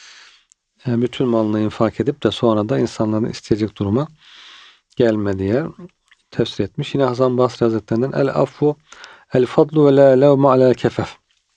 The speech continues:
İnsanın yetecek kadar kendine bırakmasıyla ayıplanmaz insan,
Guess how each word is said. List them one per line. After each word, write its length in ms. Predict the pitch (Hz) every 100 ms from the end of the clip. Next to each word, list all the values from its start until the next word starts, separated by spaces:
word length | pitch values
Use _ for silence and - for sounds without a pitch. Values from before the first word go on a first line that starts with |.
| _ -
İnsanın 300 | 127 - 120
yetecek 360 | 117 123 127 -
kadar 280 | 113 120 -
kendine 300 | 117 113 107
bırakmasıyla 720 | 113 110 113 - 127 120 - _ _ _ _ _ _ _ _ _ -
ayıplanmaz 600 | 120 117 - 117 127 110
insan, 400 | 101 - 151 156